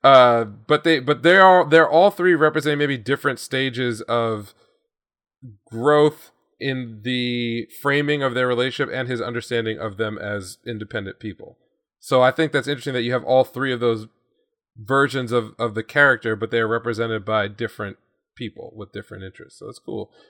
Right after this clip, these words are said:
I like it. I thought it was really, like, a, a, a more mature way of handling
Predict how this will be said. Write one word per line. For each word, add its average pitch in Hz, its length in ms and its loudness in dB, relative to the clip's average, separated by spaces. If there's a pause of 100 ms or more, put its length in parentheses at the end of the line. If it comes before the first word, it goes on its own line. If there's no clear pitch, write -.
I 151 100 8
like 240 180 8
it. - 80 -2
I - 80 4
thought 247 180 8
it 233 60 10
was 180 120 4
really, 180 360 4
like, 151 200 2
a, 147 100 0 (160)
a, 123 200 -2
a 127 40 -2
more 127 300 0
mature 127 460 -2
way 120 220 4
of 107 80 -4
handling 107 600 -6